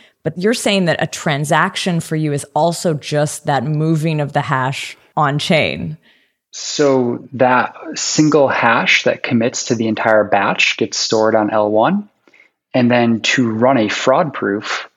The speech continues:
Speaker 2: what happens is you can basically prove inclusion of the transaction. And then you can prove inclusion of all of the storage slots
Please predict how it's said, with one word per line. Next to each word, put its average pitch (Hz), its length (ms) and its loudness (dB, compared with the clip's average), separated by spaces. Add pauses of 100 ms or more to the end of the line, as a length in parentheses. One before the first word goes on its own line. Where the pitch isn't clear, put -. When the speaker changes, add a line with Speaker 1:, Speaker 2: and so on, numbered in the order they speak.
Speaker 2:
what 117 160 0
happens 113 480 0
is 110 520 -2
you 123 120 0
can 120 140 0
basically 110 680 2 (300)
prove 151 380 2
inclusion 120 1040 0 (380)
of 113 360 2
the 104 540 0 (120)
transaction. 110 880 0 (800)
And 113 580 2 (140)
then 117 240 2
you 110 80 -2
can 113 220 -2
prove 131 260 2
inclusion 113 720 2
of 113 320 0
all 113 460 2
of 107 140 -2
the 110 140 -4
storage 123 480 2
slots - 840 -2